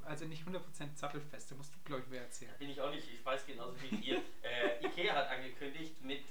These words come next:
Speaker 2: Asus zusammen eine erste Linie für Gamer herzustellen. Bedeutet, es wird Möbel geben in der kompletten Linie, komplett auf Gamer ausgelegt. Es gibt, glaub ich, bisher einen einzigen Tisch, der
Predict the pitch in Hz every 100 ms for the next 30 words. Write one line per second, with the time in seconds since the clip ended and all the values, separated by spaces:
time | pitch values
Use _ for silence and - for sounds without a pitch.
0 | - - - 180 180 117 - - 117 113
1 | 117 123 135 131 - 120 120 123 120 120
2 | 131 156 - 139 143 147 147 135 127 127
3 | 143 156 110 90 - - - - 90 -
4 | - - - - - - - - 156 135
5 | - 131 120 151 170 151 139 143 143 139
6 | 131 120 110 110 - 139 127 123 127 123
7 | 127 123 120 120 123 - - 110 107 -
8 | 123 135 135 127 123 139 - 127 123 131
9 | 127 127 - 165 151 139 139 127 123 151
10 | 160 160 - - - - 127 123